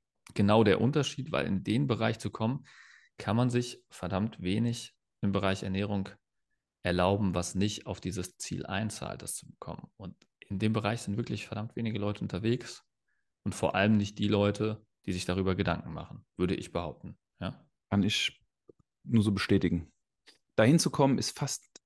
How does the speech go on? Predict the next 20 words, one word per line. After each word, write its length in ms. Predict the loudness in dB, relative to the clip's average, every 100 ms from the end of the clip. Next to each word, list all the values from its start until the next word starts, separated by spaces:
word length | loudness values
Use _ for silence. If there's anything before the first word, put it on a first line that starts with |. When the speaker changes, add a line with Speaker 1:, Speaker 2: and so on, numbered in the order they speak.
| 0
Speaker 2:
also 160 | 6
muss, 240 | 8 8 6
müssen 320 | 6 6 6
wir 60 | 6
dahin 180 | 6
kommen, 260 | 4 2 2
ne? 160 | 0 0
Aber 220 | -2 -2
wir 100 | -2
machen 260 | 0 2 2
gerade 180 | 0 2
deutlich, 300 | 2 2 0
um 80 |
dahin 200 | 2 2
zu 80 | 0
kommen, 280 | 0 -2 -2
verbraucht 340 | -6 -4 -4 -4
es, 100 | -12 -16 -20 _ _ _ _ _ _
braucht 260 | -2 0 -2
es 160 | -8